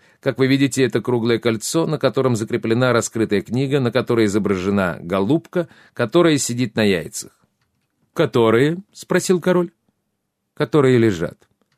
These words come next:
Король взял кольцо и осмотрел. «Магии в нем никакой нет», сказал министр. «Как его использовать, ума не приложу. Разве что выдать за символ витамантов. Но поверить в такое может разве что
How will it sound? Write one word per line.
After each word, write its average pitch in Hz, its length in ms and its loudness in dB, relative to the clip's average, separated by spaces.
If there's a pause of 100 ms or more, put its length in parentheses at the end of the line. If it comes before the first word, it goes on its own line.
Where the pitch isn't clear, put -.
(420)
Король 107 340 2
взял 95 320 0
кольцо 98 440 0
и 135 40 4
осмотрел. 107 680 -4 (1160)
«Магии 185 480 2
в 185 60 2
нем 196 180 6
никакой 190 400 2
нет», 117 240 2
сказал 98 400 -2
министр. 95 540 -2 (240)
«Как 135 200 -4
его 143 180 4
использовать, 165 600 2
ума 123 220 2
не 117 80 2
приложу. 92 500 -2 (520)
Разве 123 360 0
что - 240 -2
выдать 117 320 2
за 113 120 2
символ 113 500 0
витамантов. 131 640 -2 (480)
Но 117 160 0
поверить 107 380 2
в - 60 -18
такое 104 380 0
может 98 320 0
разве 98 260 -2
что 92 480 -2